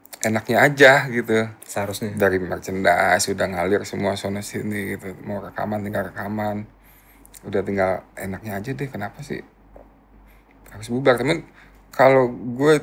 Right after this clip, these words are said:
Speaker 1: terusin dengan nama Bestiality,
Speaker 2: Hmm.
Speaker 1: nggak ada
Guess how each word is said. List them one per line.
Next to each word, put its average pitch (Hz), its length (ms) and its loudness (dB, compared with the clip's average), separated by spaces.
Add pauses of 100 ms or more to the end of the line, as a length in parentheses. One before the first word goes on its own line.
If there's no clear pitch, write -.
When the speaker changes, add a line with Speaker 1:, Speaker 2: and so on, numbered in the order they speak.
Speaker 1:
terusin 127 540 2
dengan 104 240 4
nama 101 240 4
Bestiality, 101 880 -2 (240)
Speaker 2:
Hmm. 107 320 -6 (1400)
Speaker 1:
nggak 98 140 0 (100)
ada 127 240 4